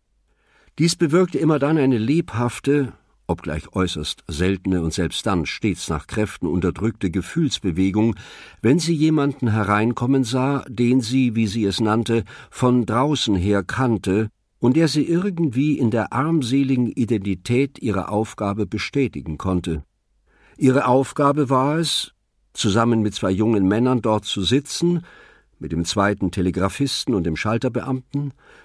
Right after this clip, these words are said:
den Ticker zu bedienen, der andauernd in Betrieb war,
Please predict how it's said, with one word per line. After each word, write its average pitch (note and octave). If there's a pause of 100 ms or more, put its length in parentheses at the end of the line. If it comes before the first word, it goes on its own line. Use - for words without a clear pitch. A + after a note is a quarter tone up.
(120)
den A2+
Ticker C3
zu C3
bedienen, C3+
der G#2
andauernd F2
in E2+
Betrieb A#2+
war, B2